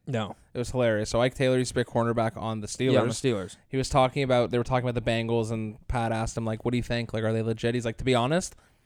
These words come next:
Speaker 2: when I was playing, we didn't really consider them as a team."
Speaker 1: Yeah.
Speaker 2: 'Cause we'd look at the schedule, and we knew we were five and one.
Speaker 1: Right.
Speaker 2: 'Cause we're splitting with Baltimore.
Speaker 1: Right.
Speaker 2: And we have four walks with Cleveland
Speaker 1: Yeah.
Speaker 2: and Cincinnati, and it's not, not the
Speaker 1: Yeah.
Speaker 2: case anymore.
Speaker 1: No.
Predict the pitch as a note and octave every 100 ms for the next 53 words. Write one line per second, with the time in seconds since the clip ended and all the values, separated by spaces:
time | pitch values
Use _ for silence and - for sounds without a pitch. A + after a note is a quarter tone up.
0 | _ _ _ C3 C#3 D#3+ - D#3 D3+ C#3
1 | D3 E3+ D3 C3 D3+ D#3 C#3+ B2+ C#3 D#3+
2 | B2 C3 D#3+ D#3 - _ - C3+ C#3 C#3
3 | D3+ E3 D#3+ - C3 C3+ D3+ D3 D#3+ D#3
4 | D3 - D3 D3 E3 C#3 A#2 B2 C3+ C3+
5 | - D3+ D3+ B2 B2+ C3 D3 D3+ F3+ -
6 | C3 A#2 C#3+ C#3+ C#3+ - D3 D3 C#3+ D#3
7 | - - C3+ B2 C3+ C3+ C3 B2+ C3 B2+
8 | C3 B2+ C#3+ D#3 G#2 G#2+ E2+ - C3+ C3
9 | B2+ A#2+ A#2+ E3 B2+ G#2 G2+ - C3 D#3